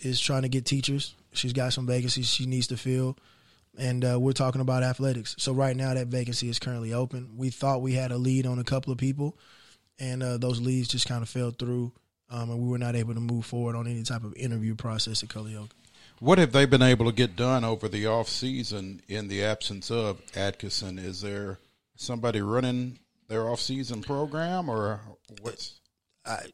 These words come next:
Speaker 1: if they've done anything, it's been very little, to my knowledge. Uh, as far as, you know, like,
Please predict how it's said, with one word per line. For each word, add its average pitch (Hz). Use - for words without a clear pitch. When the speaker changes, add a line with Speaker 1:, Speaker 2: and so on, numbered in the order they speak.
Speaker 1:
if 143
they've 151
done 143
anything, 139
it's 127
been 127
very 127
little, 127
to -
my 123
knowledge. 123
Uh, 113
as 117
far 120
as, 117
you 123
know, 117
like, 117